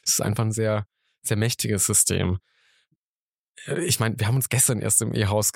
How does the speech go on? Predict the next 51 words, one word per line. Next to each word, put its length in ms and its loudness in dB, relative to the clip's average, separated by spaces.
im 240 0
E-Haus 280 2
getroffen, 420 0
da 60 2
hab 120 2
ich 80 0
ja 60 4
eine 100 2
kleine 280 2
Führung 320 2
von 200 -2
dir 100 4
bekommen 480 2
und 320 0
für 120 0
mich, 240 2
mich 200 2
freut's 440 0
wahnsinnig, 420 2
wenn 100 2
ich 120 2
dort 160 2
in 60 2
die 80 0
Schaltschränke 600 2
reinguck 460 2
und 140 2
dann 140 4
einfach 340 2
sehe, 260 2
okay, 260 0
da 120 2
hängt 260 0
ein 220 4
Hersteller 580 2
neben 260 2
dem 140 2
anderen. 400 2
Das 180 0
ist 120 2
für 100 2
mich 180 2
auch 120 0
so 160 2
ein 80 2
riesiges 560 2
Charakteristikum 1120 0
von 400 0
K 200 2
N 160 -2
X, 400 0